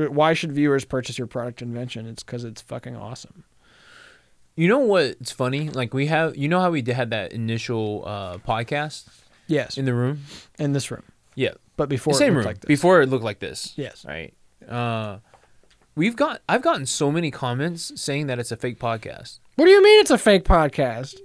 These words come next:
Speaker 2: They, they're like, "Oh, you, you guys, like, filmed a, a fake podcast just to promote your product."
Speaker 1: No. Well, that's just
Speaker 2: And
Speaker 1: not
Speaker 2: I don't
Speaker 1: true.
Speaker 2: get that.
Speaker 1: I don't understand. I mean, like, I don't have time to do that. <laughs> Like,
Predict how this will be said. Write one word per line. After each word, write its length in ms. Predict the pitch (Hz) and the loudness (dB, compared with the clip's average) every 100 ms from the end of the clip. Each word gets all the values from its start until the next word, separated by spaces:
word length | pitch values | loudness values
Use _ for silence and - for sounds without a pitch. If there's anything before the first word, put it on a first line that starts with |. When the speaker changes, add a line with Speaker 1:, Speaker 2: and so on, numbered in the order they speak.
| - | 0
Speaker 2:
They, 160 | 175 185 | 2 4
they're 200 | 180 196 | 6 6
like, 340 | 185 151 - _ | 6 4 -2 _
"Oh, 320 | 160 175 143 117 | 6 6 6 2
you, 260 | 123 139 - | -6 -10 -4
you 140 | 151 | 2
guys, 280 | 165 165 147 | 4 4 4
like, 280 | 151 123 - | 0 0 -2
filmed 300 | 160 156 156 | 0 0 0
a, 140 | 131 - | -4 -4
a 80 | 123 | -6
fake 280 | 117 151 139 | 0 0 0
podcast 640 | - 139 135 123 110 110 - | 0 0 0 -4 -4 -4 -4
just 200 | 135 - | -4 -4
to 60 | |
promote 360 | 127 120 120 95 | -6 -4 -4 -4
your 100 | 104 | -6
product." 380 | 123 104 - - - | -4 -4 -6 -12 -6
Speaker 1:
No. 400 | 196 277 247 - _ _ _ _ _ - 160 160 - | -6 -6 -10 -16 _ _ _ _ _ -18 -18 -16 -14
Well, 260 | 156 170 165 160 - - | -10 -8 -10 -16 -20 -16
that's 200 | 160 - | -14 -10
just 120 | - | -2
Speaker 2:
And 80 | 208 | 2
Speaker 1:
not 60 | |
Speaker 2:
I 40 | 294 | 4
don't 100 | 254 | 2
Speaker 1:
true. 60 | |
Speaker 2:
get 180 | 220 190 | 2 0
that. 180 | 113 80 | -4 -8
Speaker 1:
I 80 | 156 | -6
don't 80 | 190 | -4
understand. 420 | 208 - 165 143 - - - | -4 -6 -8 -12 -18 -14 -2
I 80 | 175 | 2
mean, 200 | 208 208 | 4 4
like, 400 | 196 175 - _ _ _ _ _ _ _ _ - | 4 2 -2 _ _ _ _ _ _ _ _ -6
I 100 | 175 | -2
don't 100 | 277 | -2
have 260 | 165 139 117 | -2 -4 -8
time 460 | - 127 202 165 120 | -12 -12 -10 -10 -12
to 100 | - | -14
do 160 | 127 123 | -12 -12
that. 260 | - - - _ _ _ - | -14 -16 -20 _ _ _ -2
<laughs> 340 | 180 - - - - 294 247 - 240 - 240 | 0 0 -4 -10 -2 -2 0 2 2 2 0
Like, 460 | 214 196 160 - | 0 0 -2 -12